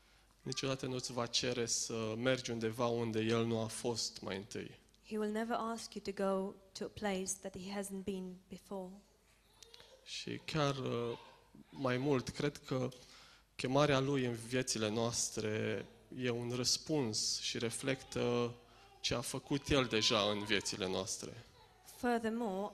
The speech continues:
Speaker 2: I believe that his call into our lives is an answer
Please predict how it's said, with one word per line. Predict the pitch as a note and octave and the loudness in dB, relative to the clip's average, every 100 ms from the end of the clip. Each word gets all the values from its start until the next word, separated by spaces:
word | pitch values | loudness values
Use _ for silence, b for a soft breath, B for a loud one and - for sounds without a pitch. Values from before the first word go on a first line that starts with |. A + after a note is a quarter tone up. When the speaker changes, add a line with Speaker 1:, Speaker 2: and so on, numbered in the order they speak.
| - | -4
Speaker 2:
I | |
believe | G3+ G3+ G#3+ A#3 | -2 0 0 0
that | G3 - | -2 -2
his | G#3 - | -4 -4
call | - A3 A3 | -2 -2 0
into | G#3+ G#3 G3 | -4 -6 -4
our | F#3+ | -2
lives | G3 F3+ F3+ F#3+ - B B B | -2 -2 -4 -8 -10 B B B
is | G3+ G3 - - - | -2 0 -2 -4 -8
an | G3 | -6
answer | - G#3+ G#3+ G#3+ F3 F3+ | -2 -2 -2 -6 -6 -8